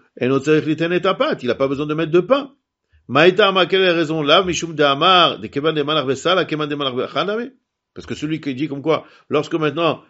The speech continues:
c'est, ça se trouve dans un autre panier, alors ça c'est considéré comme si que c'était dans le panier où tout le monde est.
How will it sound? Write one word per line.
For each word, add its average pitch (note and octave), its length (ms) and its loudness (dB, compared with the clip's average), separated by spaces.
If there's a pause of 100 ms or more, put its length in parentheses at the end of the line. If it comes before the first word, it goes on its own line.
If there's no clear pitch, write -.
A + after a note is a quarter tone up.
(140)
c'est, C3+ 1000 6
ça C3+ 140 -8
se F3+ 260 -10
trouve F3+ 240 -8
dans D3 200 -2
un E3 80 -2
autre F3+ 160 0
panier, A#2+ 340 2
alors D#3+ 200 -2
ça G#3 80 -12
c'est G3 60 -10
considéré A3 340 0
comme D#3+ 120 -4
si F#3 100 -8
que - 60 -16
c'était F3 220 -2
dans E3+ 120 0
le E3+ 120 -2
panier F3+ 200 0
où E3 140 4
tout D3+ 80 -8
le D#3 80 -6
monde F3 160 2
est. F#3 220 0